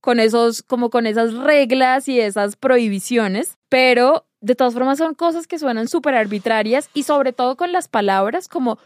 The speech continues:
no puedes decir tal palabra porque es una palabra mala, me lleva a pensar en alguien que ahorita mencionaste, George Carlin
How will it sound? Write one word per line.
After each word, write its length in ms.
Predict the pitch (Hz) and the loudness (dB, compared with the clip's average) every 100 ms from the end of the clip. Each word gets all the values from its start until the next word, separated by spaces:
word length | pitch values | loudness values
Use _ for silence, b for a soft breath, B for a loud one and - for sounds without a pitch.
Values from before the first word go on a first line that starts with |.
| b | b
no 300 | 220 247 277 | 0 2 2
puedes 300 | 302 302 302 | 0 -4 -4
decir 300 | 311 277 214 - | -6 -8 -10 -2
tal 240 | 269 262 | -2 0
palabra 540 | - 269 277 269 269 269 | -2 -2 0 -2 -2 -4
porque 420 | 277 - 240 180 - | -6 -6 -6 -6 -4
es 220 | 196 233 | -6 -6
una 140 | 220 | -10
palabra 440 | - 214 175 175 185 | -6 -4 -2 -2 -2
mala, 760 | 190 190 226 330 262 247 277 381 508 - b b | -4 -2 0 0 2 2 0 -2 -4 -10 b b
me 300 | - 208 233 | -2 2 2
lleva 460 | 202 240 226 214 226 | 2 2 4 2 2
a 120 | - | -2
pensar 400 | 277 294 277 247 | -4 -4 -2 -4
en 160 | - 240 | -2 -4
alguien 240 | 226 233 | -4 -6
que 60 | 240 | -6
ahorita 280 | 247 226 226 | -6 -6 -6
mencionaste, 800 | 233 247 269 247 220 - 240 - _ - | -6 -6 -8 -8 -8 -10 -12 -12 _ -4
George 260 | 196 220 - | -2 -2 -4
Carlin 560 | - 196 170 165 180 | -8 -6 -6 -8 -10